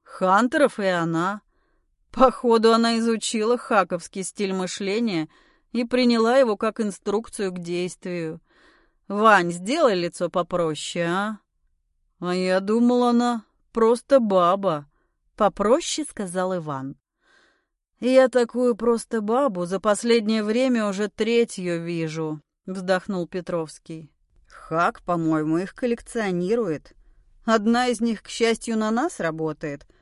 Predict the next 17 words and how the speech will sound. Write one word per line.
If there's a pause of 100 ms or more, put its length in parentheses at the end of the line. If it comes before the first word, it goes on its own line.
(140)
вторая
из
клиенток, (520)
а
третья (380)
вот
это". (260)
Он
кивнул
в
сторону
дома. (760)
"Ладно,
это
так. (800)
Лирическое
отступление.